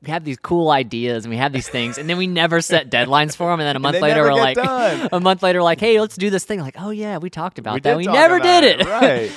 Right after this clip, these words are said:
Speaker 1: So set, yeah, set a goal for yourself.
Speaker 2: Yeah.
Speaker 1: At the end of this day, I'm gonna do this or this to improve myself
Speaker 2: To be
Speaker 1: or
Speaker 2: better.
Speaker 1: to be better,
Speaker 2: Yeah.
Speaker 1: or, you know, "Hey, today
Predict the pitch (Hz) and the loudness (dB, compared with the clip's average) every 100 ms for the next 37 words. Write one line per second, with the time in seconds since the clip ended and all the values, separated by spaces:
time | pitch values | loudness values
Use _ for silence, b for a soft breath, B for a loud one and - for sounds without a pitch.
0 | - - 233 214 - 311 349 185 - - | -14 -8 -8 -6 -4 -2 0 -2 -2 -6
1 | 220 262 156 139 151 185 160 117 104 98 | -6 -8 -8 -2 0 0 -4 -10 -10 -10
2 | - 95 107 117 131 175 226 196 165 - | -8 -6 -6 -8 -8 -6 -4 -6 -6 -6
3 | 127 113 110 - 110 131 139 131 113 127 | -4 -2 -4 -6 -8 -6 -8 -10 -10 -8
4 | 127 123 120 110 101 151 - 135 113 98 | -8 -8 -10 -8 -6 -4 -6 -8 -6 -8
5 | - - 120 110 107 101 - _ _ 151 | -10 -12 -10 -8 -10 -14 -20 _ _ -14
6 | 147 - 143 120 107 - 98 90 131 127 | -10 -8 -6 -6 -8 -8 -8 -8 -6 -6
7 | 104 76 - - 117 175 143 143 127 98 | -6 -8 -14 -12 -8 -8 -4 -4 -4 -6
8 | 117 104 110 110 98 b b - 131 117 | -8 -10 -10 -10 -12 b b -12 -10 -6
9 | 123 90 _ - 113 107 117 147 | -8 -8 _ -18 -10 -6 -4 -6